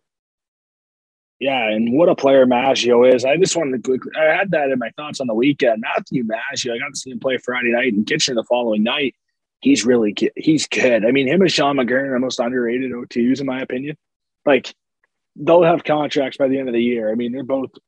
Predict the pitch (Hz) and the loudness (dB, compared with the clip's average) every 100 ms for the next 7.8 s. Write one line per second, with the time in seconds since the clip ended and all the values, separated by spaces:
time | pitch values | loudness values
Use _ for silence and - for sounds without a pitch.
0 | _ _ _ 139 123 127 123 123 117 120 | _ _ _ 0 0 2 0 2 0 -2
1 | 110 123 117 - 120 123 117 123 120 120 | -6 -8 -10 -2 0 2 0 -2 -2 -4
2 | 127 120 123 - 131 113 135 113 98 117 | -4 -2 -4 -4 -8 -6 -10 -10 -6 -4
3 | 120 - 101 127 113 98 110 104 117 117 | -4 -8 -6 -4 -4 -2 0 0 -2 -4
4 | - - 110 113 - 120 110 120 - 117 | -6 -4 -2 -4 -4 -4 -2 -4 -6 -8
5 | - 117 117 101 113 113 101 _ _ _ | -6 -6 -4 -2 -2 -2 -6 _ _ _
6 | _ _ - 101 107 98 117 120 110 110 | _ _ -10 -6 -6 -4 2 2 2 -4
7 | 120 113 117 104 107 101 101 101 | -4 -2 0 0 -4 -4 -4 -6